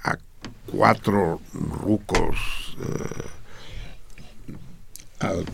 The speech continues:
eh, alcanforados, eh, cantar es un insulto, es, es, es realmente un, un, un, un,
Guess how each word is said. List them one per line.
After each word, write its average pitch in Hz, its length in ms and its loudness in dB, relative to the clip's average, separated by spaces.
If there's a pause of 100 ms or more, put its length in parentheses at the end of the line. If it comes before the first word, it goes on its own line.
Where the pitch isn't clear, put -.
(160)
eh, - 360 -2 (120)
alcanforados, 92 760 2 (800)
eh, 95 460 6 (800)
cantar 107 580 2
es 143 120 8
un 208 120 12
insulto, 185 460 10
es, 156 180 12
es, 165 160 10
es 180 300 6
realmente 165 500 12
un, 156 540 12 (560)
un, 143 440 8
un, 110 300 12
un, 131 380 4